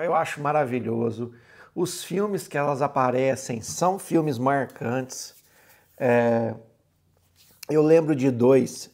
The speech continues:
Eu lembro daquele filme swat de dois mil, dois mil e um,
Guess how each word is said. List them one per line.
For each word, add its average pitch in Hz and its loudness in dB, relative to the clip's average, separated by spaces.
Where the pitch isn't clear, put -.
Eu 127 -2
lembro 131 0
daquele 135 -4
filme 131 -8
swat - -6
de 123 -12
dois 113 -2
mil, 117 -8
dois - -10
mil 143 -12
e 139 -10
um, 156 -10